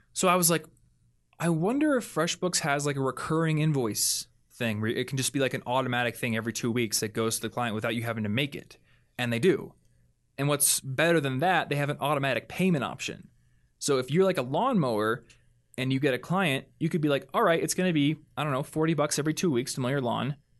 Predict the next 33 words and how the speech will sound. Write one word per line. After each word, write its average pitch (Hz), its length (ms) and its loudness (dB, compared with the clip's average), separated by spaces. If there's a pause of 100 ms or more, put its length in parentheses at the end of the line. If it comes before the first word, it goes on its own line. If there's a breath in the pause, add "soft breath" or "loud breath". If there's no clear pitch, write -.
(120)
But 147 100 2
instead 147 240 0
of 156 80 -4
you 151 100 2
having 151 140 0
to 127 40 0
write 123 140 2
me 131 80 -2
a 113 60 -2
check 143 240 -4
every 127 200 -2
forty 131 360 -4
or 120 180 0
every 120 280 -4 (340)
two 139 140 0
weeks 135 360 0
and 110 160 -6
be 139 140 -2
home 147 260 0
for 110 300 -2
it - 180 -8
or 117 140 -4
whatever, 110 280 -2
or 160 200 4
even 151 180 2
just 139 220 -4
log 127 300 0
in 131 220 0
and 113 260 0
pay 135 200 -2
the 123 120 0
invoice 120 340 -2
online, 120 480 -2